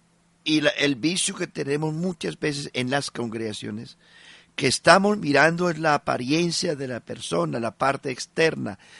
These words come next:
lo físico de la gente, pero no miramos las cosas, lo bueno espiritual que tiene la gente.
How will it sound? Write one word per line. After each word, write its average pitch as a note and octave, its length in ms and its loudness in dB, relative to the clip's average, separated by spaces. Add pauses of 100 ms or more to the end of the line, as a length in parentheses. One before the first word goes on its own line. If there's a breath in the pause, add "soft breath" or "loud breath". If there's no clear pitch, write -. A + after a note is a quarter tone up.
(200 loud breath)
lo C3 220 2
físico E3 580 -2
de A#2 100 -2
la G#2 100 -8
gente, A#2+ 460 -10 (680 soft breath)
pero C3 200 2
no D3 160 8
miramos F3+ 560 2 (460)
las B2+ 260 2
cosas, D#3 460 0
lo C3 160 4
bueno D3 300 4
espiritual C3 720 2
que C3 120 -2
tiene B2+ 420 -2
la G#2 120 -4
gente. G2 400 -6